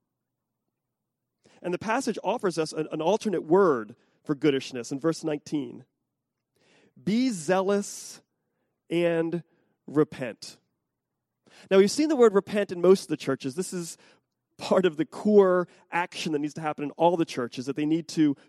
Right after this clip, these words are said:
turn, make a new decision, start a new trajectory away from the direction, away from their shadow mission, away from the way they've been going. For La-, for Laodicea,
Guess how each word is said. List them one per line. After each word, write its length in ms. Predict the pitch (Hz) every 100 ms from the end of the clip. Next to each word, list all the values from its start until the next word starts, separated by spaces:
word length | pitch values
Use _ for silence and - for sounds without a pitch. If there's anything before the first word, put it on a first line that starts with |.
| -
turn, 720 | - 226 214 170 151 190 247 _ _ _ _ _ _ _ _ _ _ -
make 180 | 175 170
a 40 |
new 200 | 165 214
decision, 500 | 214 - 180 165 170
start 260 | - 180 156
a 40 |
new 180 | 156 220
trajectory 520 | 214 160 165 - 160
away 320 | 143 147 208
from 240 | 214 190 165
the 80 |
direction, 540 | 147 151 - - 160 147 - -
away 320 | 151 151 202
from 220 | - 190
their 120 | 160
shadow 360 | 143 - 151 147
mission, 280 | 135 131 139
away 240 | 135 175
from 180 | 190 165
the 80 | 151
way 160 | 143
they've 180 | 139 139
been 180 | 120 113
going. 480 | 135 131 101 - - _ _ _ _ _ _ _ _ _ _ _ _ _ _ _ _ _ _ _ _ _ _ _ _
For 160 | - 185
La-, 240 | 180 180 196
for 140 | 185
Laodicea, 800 | 190 180 156 - 294 247 147 147